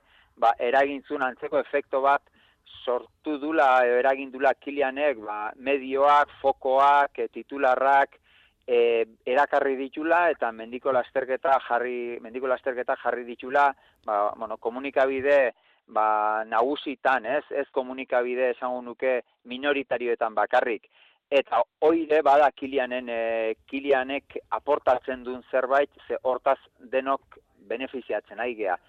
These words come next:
Eta oire, oire neurtu in beharreko zerbait, mm, zerbait da. Baina bai, esan dezuna, ba, horren ondorioz baita ere, ba, medio masiboak, informazio, aparteko informazio gehiegi, o kriterio gehiegi gabe, ba, gelditzen dira argazkie edo numero edo,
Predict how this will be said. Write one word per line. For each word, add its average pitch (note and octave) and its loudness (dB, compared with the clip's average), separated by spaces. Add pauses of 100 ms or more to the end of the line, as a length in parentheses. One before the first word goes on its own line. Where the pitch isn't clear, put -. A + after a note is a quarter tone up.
(260)
Eta B2+ -2
oire, D3+ 4 (300)
oire D3+ -2
neurtu C3 -10
in A2 -16
beharreko A#2+ 0
zerbait, B2+ 0 (380)
mm, G2+ -20
zerbait B2 -2
da. B2 6 (360)
Baina A#2+ 0
bai, C3+ 4
esan B2 -8
dezuna, A#2 -6 (380)
ba, G#2 0 (100)
horren C#3 2
ondorioz C#3 0
baita C3 -2
ere, C#3 2
ba, A#2+ 0
medio B2 -4
masiboak, B2 0
informazio, B2 -4
aparteko C3 0
informazio C3 -4
gehiegi, B2+ -6
o G#2+ -4
kriterio B2+ -6
gehiegi B2+ -6
gabe, C3 0
ba, G#2+ 0
gelditzen A#2+ -10
dira B2 -2
argazkie B2+ 0
edo A#2 -2
numero C3+ 0
edo, A2+ 2